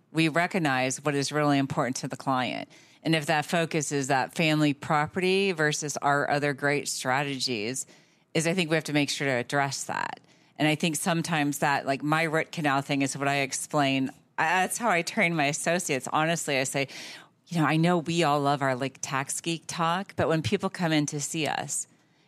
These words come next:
it is like getting a root canal. They're not necessarily <laughs> excited about it. So remember that. And that's one of the things I love Chat G P T. You and I could have a really fun conversation, conversation about a dynasty trust, right?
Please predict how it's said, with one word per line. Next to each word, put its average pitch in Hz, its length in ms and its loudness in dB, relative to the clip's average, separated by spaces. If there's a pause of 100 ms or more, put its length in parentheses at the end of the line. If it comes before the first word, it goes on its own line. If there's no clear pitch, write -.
it 190 240 0
is 165 300 2
like 143 180 0
getting 139 300 2
a 123 80 0
root 135 240 -2
canal. 165 360 0
They're 165 160 2
not 151 280 2
necessarily 226 680 2
<laughs> - 80 2
excited 226 500 0
about 254 300 4
it. 330 180 2 (280)
So 220 200 0
remember 185 480 2
that. 123 160 2
And 190 80 0
that's 240 140 0
one 339 60 0
of 320 80 2
the - 20 4
things 180 160 0
I 147 80 2
love 135 400 0
Chat 143 320 -2
G 139 220 -4
P - 260 -4
T. 151 300 -4
You 170 240 2
and 151 100 4
I 143 160 0
could 151 160 -6
have 139 320 0 (340)
a - 60 -4
really 165 240 4
fun 151 340 2
conversation, 143 800 0 (180)
conversation 151 720 0
about 139 220 0
a 139 60 0
dynasty 135 540 -2
trust, - 480 -4
right? 139 320 0